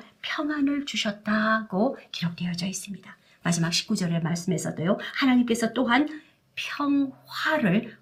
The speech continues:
허락하십니다. 이때부터 아사 왕 제 삼십오 년까지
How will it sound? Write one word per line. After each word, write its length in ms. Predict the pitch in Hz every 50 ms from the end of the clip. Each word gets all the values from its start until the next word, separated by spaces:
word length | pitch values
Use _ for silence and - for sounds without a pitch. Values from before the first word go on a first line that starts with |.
| - -
허락하십니다. 800 | 175 175 170 - - - - - - 185 185 - - - - - _ _ _ _ _ -
이때부터 640 | - 220 - 233 220 190 202 - - 247 247 - - - - - - - _ -
아사 480 | - 185 202 208 220 214 - 233 208 185
왕 340 | 180 175 156 160 160 -
제 480 | - - 185 175 175 214 202 - - -
삼십오 1040 | - - - - - 302 277 277 - - 302 285 - - - - 220 247 254 262 254
년까지 840 | 240 226 220 240 254 262 277 285 269 - 233 214 196 - - 147